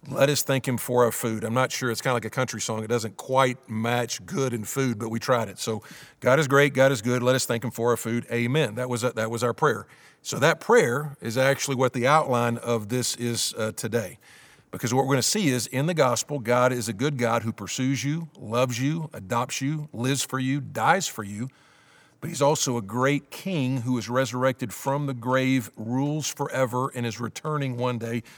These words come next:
to make all things right. Uh, a guy named A W Tozer, like a preacher many, many years ago, he said, <clears throat> "The most important thing about you is what you think about when you think about God."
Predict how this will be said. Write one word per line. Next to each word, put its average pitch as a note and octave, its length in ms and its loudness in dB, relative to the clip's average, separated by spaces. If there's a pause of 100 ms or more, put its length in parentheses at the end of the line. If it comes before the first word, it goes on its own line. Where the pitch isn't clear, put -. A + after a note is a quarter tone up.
(160)
to - 140 -8
make C3 200 -2
all A#2 200 -4
things A2 280 -6
right. G#2 280 -10 (640)
Uh, G#2 280 -8
a G#2 80 -12
guy D3+ 120 10
named D3+ 140 4
A C#3 140 2
W C3 260 4
Tozer, A2 540 -2 (200)
like G#2+ 220 -10
a G#2 100 -14
preacher B2+ 520 -4 (840)
many, D3 260 2
many C3+ 160 2
years B2 240 0
ago, A2 260 -10
he B2 120 -4
said, A#2 400 0 (640)
<clears throat> A#2+ 240 -4
"The E3 140 6
most F3 260 4
important C#3 380 -2
thing C#3+ 140 2
about A2+ 340 0
you A2 200 -6 (640)
is A#2 560 -2 (800)
what C#3 340 0
you C#3 80 0
think F3 320 0
about A#2 420 0
when A#2+ 140 0
you A#2+ 80 0
think B2 220 -2
about G#2+ 260 -4
God." - 300 -12